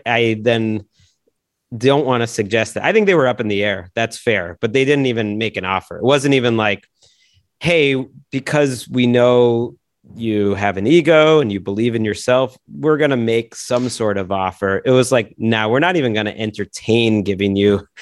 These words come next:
a contract extension. And sure, let's see how this next season goes." Absolutely. Uh, and then go from there. But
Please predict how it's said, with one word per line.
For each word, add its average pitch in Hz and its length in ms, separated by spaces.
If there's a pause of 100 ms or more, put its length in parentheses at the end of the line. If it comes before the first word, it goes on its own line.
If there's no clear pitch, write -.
(280)
a 117 80
contract 107 540
extension. 98 760
And 120 140
sure, 151 320
let's 120 240
see 127 160
how 113 200
this 107 240
next 107 260
season 95 300
goes." 98 420 (100)
Absolutely. 95 800 (460)
Uh, 98 380
and 101 140
then 98 180
go 98 180
from 92 240
there. 92 340
But 98 320